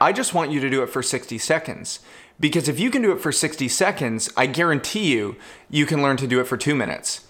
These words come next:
And if you can learn to do it for two minutes, you can learn to do it for five minutes, five minutes, ten minutes, fifteen, twenty, thirty, forty, sixty. And when you start to train yourself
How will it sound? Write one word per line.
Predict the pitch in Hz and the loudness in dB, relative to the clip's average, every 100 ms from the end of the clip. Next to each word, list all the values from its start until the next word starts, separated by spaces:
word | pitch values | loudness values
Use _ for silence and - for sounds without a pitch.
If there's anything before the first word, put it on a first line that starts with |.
| - | 0
And | 131 | 0
if | 131 | 2
you | 151 | 2
can | 180 | 2
learn | 165 151 | 4 2
to | |
do | 139 | 2
it | 131 | 2
for | - | 0
two | 123 175 | 0 2
minutes, | 151 127 135 | 4 2 0
you | 139 | -2
can | 143 | 0
learn | 131 | 0
to | 123 | 0
do | 123 | 0
it | 123 | 0
for | 131 | -2
five | - 147 139 | 2 4 4
minutes, | 117 98 - - | 0 -4 -6 -8
five | - 139 135 | 2 4 4
minutes, | 139 131 113 - | 2 0 -2 -4
ten | 160 156 | -2 0
minutes, | 135 110 - | 0 -2 -2
fifteen, | - 151 139 117 | -2 0 0 -2
twenty, | - 156 135 | 0 0 0
thirty, | 120 151 135 | 0 0 0
forty, | 127 143 131 | 0 0 0
sixty. | - 160 147 127 - - - - _ | 0 -2 -2 -4 -6 -14 -16 -18 _
And | 143 151 151 151 151 | 4 6 6 4 4
when | 143 | 2
you | 151 208 | 2 2
start | - 214 185 | 4 2 2
to | 156 | -2
train | - - 156 175 175 | -2 0 2 2 2
yourself | 156 131 127 139 113 95 - - | 2 2 2 4 4 2 -4 -14